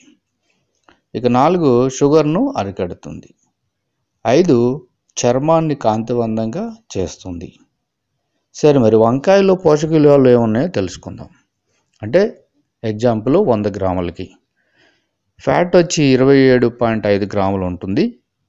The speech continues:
కొలెస్ట్రాల్ వచ్చి పదహారు మిల్లీగ్రాములు ఉంటుంది.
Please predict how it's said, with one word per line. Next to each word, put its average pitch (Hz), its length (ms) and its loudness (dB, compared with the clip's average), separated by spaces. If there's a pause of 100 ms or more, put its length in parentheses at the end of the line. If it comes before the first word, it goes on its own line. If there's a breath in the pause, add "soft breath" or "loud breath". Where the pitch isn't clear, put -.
(400)
కొలెస్ట్రాల్ 143 580 2
వచ్చి 123 280 -4
పదహారు 110 760 0 (400)
మిల్లీగ్రాములు 104 640 -2
ఉంటుంది. 101 480 -6